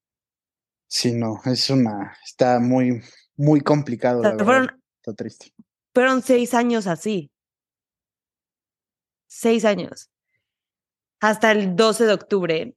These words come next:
Speaker 2: del veinte veintiuno, cuando el Poder Judicial del Estado de México
Speaker 1: Ujú.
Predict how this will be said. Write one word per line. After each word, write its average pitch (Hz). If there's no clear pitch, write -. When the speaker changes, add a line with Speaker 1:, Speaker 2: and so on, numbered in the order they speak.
Speaker 2:
del 175
veinte 175
veintiuno, 175
cuando 165
el 160
Poder 185
Judicial 180
del 170
Estado 180
de 185
México 180
Speaker 1:
Ujú. 113